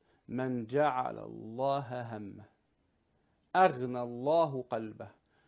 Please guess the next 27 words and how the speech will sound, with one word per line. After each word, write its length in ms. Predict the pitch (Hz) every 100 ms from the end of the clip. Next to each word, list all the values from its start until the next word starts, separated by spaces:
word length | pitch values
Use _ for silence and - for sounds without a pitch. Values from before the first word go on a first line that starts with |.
| _ -
ودفع 580 | 110 110 117 147 135 101
عنه 420 | 107 107 120 113
هموم 380 | 107 113 110 104
الدنيا، 540 | 98 117 107 101 90 _ _ _
وأورثته، 840 | 107 113 107 113 131 117 120 117 -
وأورثه 760 | - 104 104 131 143 147 180 190 _ _
لذة 760 | 113 135 127 123 123 117 117 120 -
لا 320 | 117 131 127
يجدها 600 | 120 127 123 117 113 110 113
غيره، 380 | 120 110 104 - _ _ -
ثم 160 | 151
هو 160 | 139 139
في 100 | 135
الآخرة 680 | 135 120 - 127 - 113 -
من 160 | 123 131
الناجين. 600 | 107 95 101 101 98 - - _ _ _ -
قال 300 | 127 110 101
تعالى: 680 | 90 110 123 120 117 117 120 - - - _ _ -
"من 160 | 120
عمل 360 | 123 170 151 139
صالحا 460 | - 139 127 123 117
من 440 | 117 117 117 113
ذكر 440 | 127 123 113 110
أو 380 | 107 98 120 117
أنثى 160 | 110 110
وهو 340 | 120 117 110
مؤمن، 420 | 135 156 170 185